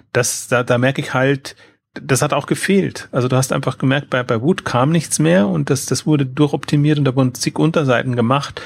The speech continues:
und es ging alles in eine komplett falsche Richtung, weil dieser Fokus nicht mehr da war. Den hast du da jetzt wieder und deswegen kann man das, ähm, verfolgen und er, er macht's ja immer schon den Spaß, dass er <laughs> jetzt auch bei diesem, bei diesem Statistikreport, äh,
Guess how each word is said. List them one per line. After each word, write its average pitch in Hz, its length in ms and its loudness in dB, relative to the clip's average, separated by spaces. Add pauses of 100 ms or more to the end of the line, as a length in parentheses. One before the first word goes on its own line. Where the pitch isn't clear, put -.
(260)
und 131 60 0
es 127 100 -2
ging 147 180 2
alles 135 280 0
in 131 60 4
eine 131 60 2
komplett 131 440 -2
falsche 127 360 0
Richtung, 139 280 0
weil 117 80 4
dieser 117 200 2
Fokus 147 380 0
nicht 104 140 0
mehr 101 120 0
da 104 220 0
war. 160 180 -2 (440)
Den 110 120 2
hast 131 180 0
du 160 60 2
da 160 200 0
jetzt - 200 -2
wieder 180 200 2
und 147 160 -2
deswegen 139 240 -2
kann 135 160 -2
man 131 140 4
das, 131 300 0 (460)
ähm, 113 480 0
verfolgen 143 560 2
und 131 160 0
er, 139 220 0
er 131 120 2
macht's 143 220 -2
ja 143 100 2
immer 139 180 2
schon 135 240 2
den 127 200 -2
Spaß, 135 540 -4
dass - 180 -2
er - 220 2 (220)
<laughs> - 280 -12
jetzt - 220 -8
auch 135 120 2
bei 127 140 -2
diesem, 113 340 0 (320)
bei 113 120 -4
diesem 113 160 2
Statistikreport, 131 1120 0
äh, 113 420 0